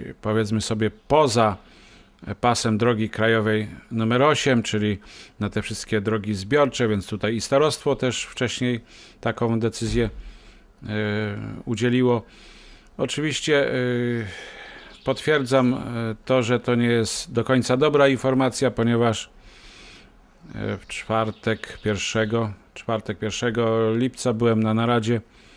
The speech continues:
w mojej jednostce w oddziale łódzkim Generalnej Dyrekcji Dróg Krajowych i Autostrad i, mm, słowami dyrektora oddziału dowiedziałem się, że faktycznie minister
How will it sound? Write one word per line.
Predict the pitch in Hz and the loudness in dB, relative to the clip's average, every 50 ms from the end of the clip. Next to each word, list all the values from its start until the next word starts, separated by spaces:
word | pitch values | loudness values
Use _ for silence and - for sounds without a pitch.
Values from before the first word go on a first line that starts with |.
| - - - - - - - - - - - - - - - 101 101 101 104 104 104 104 101 | -20 -20 -20 -20 -20 -20 -20 -20 -20 -20 -20 -20 -16 -12 -10 -8 -6 -4 -4 -2 -2 -2 -4
w | 92 98 | -2 0
mojej | 113 123 127 127 123 120 117 | 0 2 4 4 4 4 4
jednostce | 117 117 110 110 117 117 110 - - - 113 107 | 2 2 2 0 0 0 0 -2 -2 -2 -2 -2
w | 95 92 104 | -2 -2 -2
oddziale | 104 101 92 117 113 110 110 110 113 | -4 -2 0 0 2 2 2 2 2
łódzkim | 117 107 - - - - 110 104 | 0 0 -2 -4 -4 -2 0 2
Generalnej | 113 110 117 117 120 120 123 123 | 2 2 2 4 4 4 4 4
Dyrekcji | 120 127 131 127 113 - - 131 | 4 4 4 2 2 0 -2 -4
Dróg | 131 120 | -2 0
Krajowych | - 135 131 127 127 131 | 2 4 4 4 4 4
i | 135 | 4
Autostrad | 131 127 120 147 147 139 - - 143 139 131 - - - - - - - - - - - - - _ _ - | 2 2 2 0 -2 -2 0 0 0 0 0 -2 -8 -20 -20 -20 -20 -20 -20 -20 -20 -20 -20 -20 _ _ -8
i, | - 180 180 170 170 170 160 160 160 | -4 -2 0 2 2 2 0 0 -2
mm, | 170 - - - - 82 120 127 127 127 120 117 113 104 | -4 -6 -8 -10 -10 -8 -6 -6 -4 -4 -4 -6 -6 -8
słowami | - - - 127 113 123 120 120 120 120 | -4 0 2 2 4 4 4 4 2 2
dyrektora | 107 117 110 107 - - 110 107 107 107 | 2 2 0 0 0 0 2 2 2 2
oddziału | 107 104 98 123 135 127 127 123 113 - - - - - - - - - - - | 2 0 2 2 4 4 4 4 2 -2 -6 -18 -20 -20 -20 -20 -20 -16 -6 -2
dowiedziałem | 165 165 147 143 123 113 117 120 123 120 | 0 2 2 2 2 4 4 4 2 2
się, | - 160 165 143 | 2 0 0 0
że | 123 107 113 113 113 123 123 107 | 0 2 2 2 2 2 0 0
faktycznie | - - 113 107 - - 131 - - - 135 123 | -2 -4 -4 -2 0 0 -2 0 0 2 2 4
minister | 117 120 127 127 113 - - 117 113 104 | 4 4 4 4 2 2 2 0 0 0